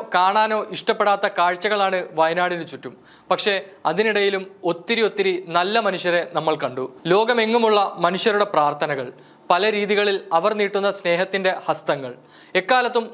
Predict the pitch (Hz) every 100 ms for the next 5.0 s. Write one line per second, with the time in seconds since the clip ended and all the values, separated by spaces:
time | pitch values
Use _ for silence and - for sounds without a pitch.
0 | 180 180 196 226 233 226 185 - 180 196
1 | 214 190 180 175 131 131 131 - - -
2 | - 175 214 233 208 208 208 196 - 160
3 | 160 190 220 202 196 190 190 170 175 190
4 | 190 180 180 180 - 170 175 180 190 185